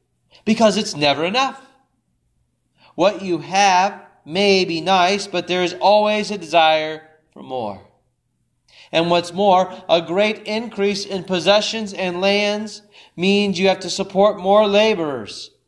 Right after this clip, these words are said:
such that your wealth isn't always enjoyed by you. You get to see it, but others benefit from it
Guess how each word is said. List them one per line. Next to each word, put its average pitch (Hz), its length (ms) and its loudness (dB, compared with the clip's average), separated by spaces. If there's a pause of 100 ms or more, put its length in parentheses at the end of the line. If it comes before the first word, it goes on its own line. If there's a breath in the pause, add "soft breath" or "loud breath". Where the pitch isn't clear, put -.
(100)
such 185 200 -4
that 190 200 -2
your 196 100 2
wealth 214 400 2 (400)
isn't 143 300 -10
always 190 340 0
enjoyed 226 440 0
by 170 140 4
you. 123 320 -6 (960 soft breath)
You 185 140 4
get 202 160 2
to 175 100 -6
see 277 300 0
it, 254 380 -2 (460)
but 139 140 -2
others 151 320 4
benefit 131 480 -8
from 127 260 -4
it 92 320 -12